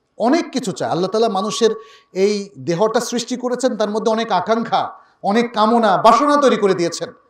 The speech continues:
ফলে সেগুলো চরিতার্থ করার জন্য মানুষের আগ্রহের কমতি নাই।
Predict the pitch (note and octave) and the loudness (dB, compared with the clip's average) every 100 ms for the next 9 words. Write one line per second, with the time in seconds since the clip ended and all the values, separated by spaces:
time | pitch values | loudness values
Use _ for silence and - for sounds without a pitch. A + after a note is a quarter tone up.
0 | _ _ _ E3+ G3+ A3 A3 G3 F#3 A3 | _ _ _ -2 2 2 0 -4 0 2
1 | A3 G#3+ - _ _ _ _ D#3+ _ G3+ | 2 0 -8 _ _ _ _ _ _ 0
2 | F#3+ F#3+ C4+ C4+ C#4 A#3 G3+ G3 F3 E3 | 2 2 0 2 0 2 2 2 -2 -2
3 | D#3 E3+ F#3 D3+ C#3+ E3+ E3+ - G3 - | -2 -2 -2 -2 -2 -4 -4 -4 -6 -4
4 | E3+ A#2 | -6 -8